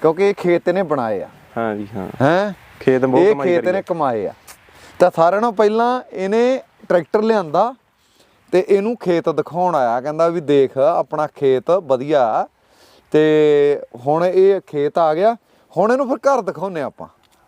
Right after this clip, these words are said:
Speaker 2: ਹਾਂ ਜੀ,
Speaker 1: ਹੈਂ?
Speaker 2: ਹਾਂ।
Speaker 1: ਆਪਾਂ ਘਰੇ ਚੱਲਦੇ ਆਂ।
Speaker 2: ਚਲੋ।
Speaker 1: ਨਾਲੇ ਬਾਪੂ ਦਾ ਰਿਐਕਸ਼ਨ ਪੁੱਛਦੇ ਆਂ ਤੇਰੇ
Speaker 2: ਹਾਂ,
Speaker 1: ਦਾ
Speaker 2: ਵੀ
Speaker 1: ਵੀ
Speaker 2: ਕੀ
Speaker 1: ਤੇਰੇ
Speaker 2: ਆਉਂਦਾ?
Speaker 1: ਮੁੰਡੇ ਨੇ ਯਾਰ, ਫਤਿਹ ਨੇ ਵੱਡਾ ਮੋਰਚਾ ਫਤਿਹ ਕੀਤਾ ਇਹ।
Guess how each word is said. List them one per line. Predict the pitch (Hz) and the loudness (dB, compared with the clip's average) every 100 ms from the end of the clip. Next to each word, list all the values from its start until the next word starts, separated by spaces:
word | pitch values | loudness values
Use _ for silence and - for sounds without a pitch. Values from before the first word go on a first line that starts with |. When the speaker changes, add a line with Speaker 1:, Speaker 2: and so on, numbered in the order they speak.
| _ _ | _ _
Speaker 2:
ਹਾਂ | 127 | 0
ਜੀ, | 143 | 2
Speaker 1:
ਹੈਂ? | 208 226 | 0 -2
Speaker 2:
ਹਾਂ। | - 98 101 - - | -8 -10 -16 -4 0
Speaker 1:
ਆਪਾਂ | 165 | 0
ਘਰੇ | 208 240 202 | 2 2 2
ਚੱਲਦੇ | 190 151 113 | 2 0 -2
ਆਂ। | 85 - _ _ | -14 -20 _ _
Speaker 2:
ਚਲੋ। | 120 | -8
Speaker 1:
ਨਾਲੇ | 113 196 | -2 0
ਬਾਪੂ | 226 220 214 214 | 2 0 -2 -4
ਦਾ | 196 | -2
ਰਿਐਕਸ਼ਨ | 185 170 - 160 | -2 -4 -8 -8
ਪੁੱਛਦੇ | 151 143 123 | -6 -6 -6
ਆਂ | 127 | -4
ਤੇਰੇ | 117 | -2
Speaker 2:
ਹਾਂ, | 135 | -2
Speaker 1:
ਦਾ | 131 | -2
Speaker 2:
ਵੀ | 135 | -4
Speaker 1:
ਵੀ | 156 | -2
Speaker 2:
ਕੀ | 156 | 0
Speaker 1:
ਤੇਰੇ | 151 | 0
Speaker 2:
ਆਉਂਦਾ? | 147 147 | 0 -2
Speaker 1:
ਮੁੰਡੇ | 135 127 131 | -4 -6 -4
ਨੇ | 139 143 | -4 -2
ਯਾਰ, | 123 135 160 - 233 - | -2 -2 -4 -8 -10 -12
ਫਤਿਹ | - _ - 151 160 147 | -14 _ -2 0 2 0
ਨੇ | 156 | 0
ਵੱਡਾ | 165 170 147 151 | -2 0 0 0
ਮੋਰਚਾ | 139 147 135 147 | 0 -4 -2 -2
ਫਤਿਹ | 123 135 127 | -2 -4 -6
ਕੀਤਾ | 104 110 - 190 | -6 -6 0 2
ਇਹ। | 208 180 | 0 -2